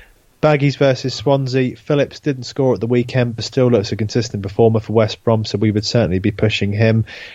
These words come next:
And then from Swansea, Siggy is the man on everyone's lips at the moment, scoring regularly. And then Llorente is a potential, uh, punt option for a few weeks. Some decent games coming up, looking more and more confident in the Premier League. Another couple of goals this weekend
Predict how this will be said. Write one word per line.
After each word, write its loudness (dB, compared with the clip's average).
And 4
then 4
from -2
Swansea, 2
Siggy 0
is 0
the -2
man 0
on 4
everyone's 0
lips -4
at -18
the -10
moment, -4
scoring 2
regularly. 2
And -2
then 2
Llorente 0
is -4
a -4
potential, -4
uh, 0
punt 0
option -2
for -4
a -4
few 0
weeks. -2
Some -4
decent 2
games 2
coming 0
up, 2
looking 0
more 4
and 4
more 2
confident -4
in -8
the -6
Premier 0
League. 2
Another 0
couple -2
of -4
goals 4
this -8
weekend 0